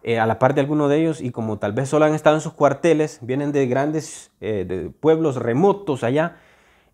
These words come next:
y uno de ellos incluso les voy a contar un, algo chistoso, que en el baño fuimos a lavarnos las manos, o sea, eh, era familiar, ¿va? Entonces andábamos comiendo en el mall, nos fuimos a lavar las manos, a orinar. Cuando él, después de orinar,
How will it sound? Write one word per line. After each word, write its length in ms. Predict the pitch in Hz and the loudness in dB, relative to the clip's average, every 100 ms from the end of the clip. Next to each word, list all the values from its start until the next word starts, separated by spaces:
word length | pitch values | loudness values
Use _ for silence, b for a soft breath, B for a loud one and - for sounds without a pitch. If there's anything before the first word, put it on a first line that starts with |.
| - | -10
y 480 | 131 123 120 113 - | -4 -2 -2 -2 -4
uno 260 | 156 165 | 0 2
de 140 | 143 147 | 2 4
ellos 240 | 175 139 | 2 0
incluso 380 | 117 139 160 139 | -2 -4 -4 -2
les 100 | 110 | 0
voy 140 | 117 | 2
a 80 | 127 | 0
contar 260 | 127 120 131 | 0 0 0
un, 300 | 131 117 110 | -2 -6 -8
algo 220 | 123 135 | -6 -6
chistoso, 560 | 135 123 - 131 127 127 _ _ _ _ _ | -6 -10 -8 -8 -8 -12 _ _ _ _ _
que 440 | - 127 123 117 - | -6 0 0 0 -4
en 180 | 131 135 | -6 -2
el 80 | 127 | 0
baño 440 | 139 196 185 180 b b b b b | 2 4 2 -2 b b b b b
fuimos 540 | b 214 208 196 185 - | b 0 2 2 -2 -2
a 80 | 139 | 0
lavarnos 720 | 139 170 180 156 156 - - - | 2 4 4 2 -4 -8 -18 -12
las 160 | 107 | -8
manos, 480 | 160 160 147 143 - _ _ _ | -2 -2 -2 -6 -12 _ _ _
o 40 | |
sea, 400 | - 120 98 95 - _ _ | -4 -2 -4 -10 -20 _ _
eh, 240 | - 120 127 | -10 -4 0
era 120 | 151 | 2
familiar, 440 | 147 131 151 165 127 | 2 2 2 2 0
¿va? 60 | |
Entonces 200 | 120 131 | -4 -4
andábamos 320 | 120 127 143 | -4 0 -2
comiendo 280 | 135 151 151 | -2 0 0
en 60 | 147 | 0
el 60 | |
mall, 220 | 156 180 151 | 0 0 0
nos 120 | 110 | -4
fuimos 220 | 131 139 | -6 -4
a 60 | 131 | 0
lavar 160 | 135 | 0
las 140 | 135 151 | 0 0
manos, 480 | 165 170 160 160 | 2 2 0 -2
a 60 | 127 | -2
orinar. 540 | 107 120 151 160 156 b b b b b b | -2 0 0 0 -2 b b b b b b
Cuando 340 | 165 160 165 170 | -2 2 4 6
él, 260 | 190 214 | 6 4
después 260 | 185 175 196 | 2 0 2
de 80 | 190 | 4
orinar, 520 | 185 180 185 180 | 4 2 0 -2